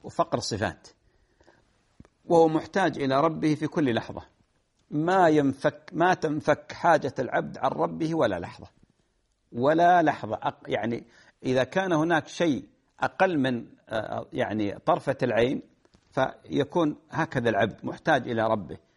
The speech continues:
"يا أيها الناس أنتم الفقراء إلى الله والله هو الغني الحميد". ولذلك الله عز وجل له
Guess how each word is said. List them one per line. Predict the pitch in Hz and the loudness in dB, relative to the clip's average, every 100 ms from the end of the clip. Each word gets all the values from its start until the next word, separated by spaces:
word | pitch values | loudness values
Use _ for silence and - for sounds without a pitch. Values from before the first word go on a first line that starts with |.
| - | -2
"يا | 127 135 | 0 2
أيها | 151 143 135 | 2 2 2
الناس | 143 170 165 - _ _ - | 0 0 -2 -10 _ _ -4
أنتم | 185 208 - 165 156 | -2 -2 -4 -2 -2
الفقراء | - 143 - 139 139 120 | -2 -2 2 4 2 0
إلى | 120 113 | -2 -4
الله | 101 92 - - | -4 -6 -10 -8
والله | 135 170 | -4 -2
هو | 160 | -2
الغني | 180 170 196 | -2 -2 -4
الحميد". | 185 196 247 - - _ _ _ - | -4 -4 -6 -6 -12 _ _ _ -4
ولذلك | 123 147 180 156 | -2 2 2 0
الله | 151 135 | 0 0
عز | 135 139 | 0 0
وجل | 135 143 135 | 0 0 2
له | 143 143 | 2 0